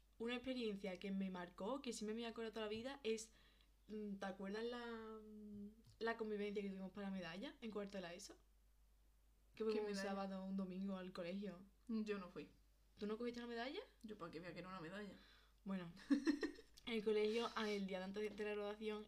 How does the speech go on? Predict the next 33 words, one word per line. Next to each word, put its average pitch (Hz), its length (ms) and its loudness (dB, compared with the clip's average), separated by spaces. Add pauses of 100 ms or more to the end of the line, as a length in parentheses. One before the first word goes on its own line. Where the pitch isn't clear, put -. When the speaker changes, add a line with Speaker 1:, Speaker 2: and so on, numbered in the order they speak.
Speaker 1:
era 208 320 -2 (100)
la 196 220 -2
ceremonia 196 600 -4 (680)
de 196 160 4
la 185 100 2
medalla, 190 460 -4 (520)
que 190 240 0
era 190 180 0
como, 196 440 0 (280)
te - 80 -4
daban 190 140 2
la 196 60 2
medalla 196 320 2
de 202 140 -2
Hijos 190 280 0
de 190 80 -2
María 180 560 -4
o 180 40 -8
yo 180 160 -8
qué 175 80 -12
sé 170 140 -12
qué. - 100 -20 (680)
Uy, 165 100 -8
no 165 100 -4
lo 170 60 -8
pongo 170 200 -12
tan 165 220 -16
para 170 140 -16
abajo. 196 240 -12 (120)
Speaker 2:
Un 226 80 -2
poquito 214 320 -6
así, 208 320 -4
¿no? 208 180 -6